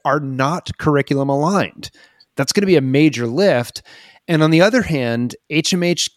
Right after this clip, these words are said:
can't exactly serve the modular use case that I just outlined because it doesn't have an array of assessments aligned to lots of different curricula that can be, you know, customized where the individual school or district or state or charter organization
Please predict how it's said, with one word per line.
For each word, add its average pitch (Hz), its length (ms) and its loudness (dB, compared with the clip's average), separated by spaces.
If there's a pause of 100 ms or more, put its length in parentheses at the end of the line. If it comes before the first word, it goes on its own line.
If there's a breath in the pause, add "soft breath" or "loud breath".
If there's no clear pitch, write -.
can't 247 360 0
exactly 254 500 0
serve 208 300 0
the 185 60 0
modular 165 520 2
use 233 280 2
case 147 260 0
that 139 100 -4
I 139 60 4
just 135 260 -2
outlined 131 540 -2 (460 loud breath)
because 175 420 2
it 151 120 -4
doesn't 180 300 0
have 156 300 -2
an 156 80 -2
array 139 360 4
of 131 100 -2
assessments 127 560 -4
aligned 123 560 -2
to 135 140 -4
lots 120 360 0
of 135 60 -4
different 135 300 -4
curricula 110 540 0
that 110 160 -2
can 113 120 -6
be, 117 240 2 (480 loud breath)
you 135 80 0
know, 113 100 -2
customized 147 760 0
where 135 100 4
the 127 120 0
individual 135 540 2
school 175 400 4
or 135 80 6
district 143 480 -2
or 123 80 -2
state 160 400 0
or 131 100 4
charter 156 460 -4 (180)
organization 135 760 -2